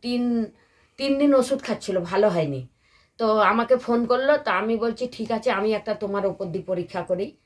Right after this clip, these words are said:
তো বলছে, "বলো।" আমি বলছি, "তোমার নামটা বলবে?" বলে নামটা বললো, ওর নাম দিয়ে আমি ওই পেঁয়াজ রসুন যা লাগে, আমি ওর নাম দিয়ে দরজাতে যেমন মানুষ দাঁড়িয়ে থাকলে ঝাড়ি, ওরম ঝেড়েছি।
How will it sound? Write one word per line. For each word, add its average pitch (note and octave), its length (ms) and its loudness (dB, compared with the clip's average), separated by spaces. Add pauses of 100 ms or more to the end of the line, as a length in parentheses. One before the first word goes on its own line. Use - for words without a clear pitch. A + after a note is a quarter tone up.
(160)
তো G3+ 80 -6
বলছে, G#3 260 -4
"বলো।" E3+ 360 0 (500)
আমি F#3+ 180 -2
বলছি, A3+ 220 -2
"তোমার G#3+ 240 -4
নামটা G3+ 340 -2
বলবে?" A3+ 400 0 (420)
বলে G3 180 0
নামটা F3+ 380 -4
বললো, F3+ 380 -2 (220)
ওর G#3 120 -2
নাম G#3 340 0
দিয়ে G#3+ 240 2
আমি F#3+ 200 -4
ওই F#3+ 120 -6
পেঁয়াজ F#3 360 -4
রসুন F3+ 240 -10
যা F3 140 -2
লাগে, F3+ 380 -2 (380)
আমি F#3 220 -8
ওর F#3 120 0
নাম F#3 320 -4
দিয়ে F#3+ 260 -6
দরজাতে E3+ 600 -4
যেমন E3+ 340 -4
মানুষ D#3+ 340 -6
দাঁড়িয়ে D#3 300 -6
থাকলে E3 340 -10
ঝাড়ি, E3 320 -6 (380)
ওরম E3+ 300 -4
ঝেড়েছি। B3 560 -4